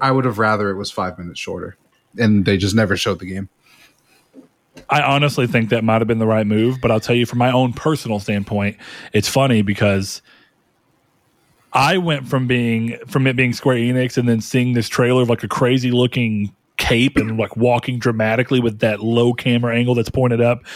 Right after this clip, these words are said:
Speaker 2: where you're only seeing, like, very specific parts of the cut. And then he picks up this giant gun. I was like, "Oh shit, what is this? Is this, like, a serious J R P G that's gonna be exclusive? Or is Forspoken not their only,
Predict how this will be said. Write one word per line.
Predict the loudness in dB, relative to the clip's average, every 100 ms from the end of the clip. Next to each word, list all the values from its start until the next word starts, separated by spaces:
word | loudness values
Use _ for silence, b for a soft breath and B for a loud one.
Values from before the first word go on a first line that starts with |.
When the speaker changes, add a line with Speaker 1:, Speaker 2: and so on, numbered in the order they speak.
| B
Speaker 2:
where | 2
you're | 2 4
only | 2 0 -2
seeing, | -2 0 0
like, | 0 -2 -8 B B 0
very | 2 2 0
specific | -4 -10 -4 -4 -2 -4 -2 -4 -2
parts | 0 0 0
of | 0
the | 0
cut. | 0 2 2 0 -6 B B
And | 2
then | 2
he | 2
picks | 0 -2 0
up | -2 0
this | -4 0
giant | 2 2 0
gun. | 0 2
I | 2
was | 0
like, | -2
"Oh | 2 2
shit, | 2 0 0 0
what | 2 2
is | 2 -2
this? | -4 -6
Is | -6
this, | -4 -2
like, | 0 0
a | 0 B B
serious | -10 0 4 4 4 2 -4
J | -2 0 2
R | 2
P | 2 0
G | 0 -2 0
that's | 0 0
gonna | -2
be | 0
exclusive? | -4 -2 -2 0 -2 -4 B 0
Or | 2
is | 2 -2
Forspoken | 0 -2 2 0 0 -2
not | 0 0 2
their | 0 2
only, | -2 -2 -2 -2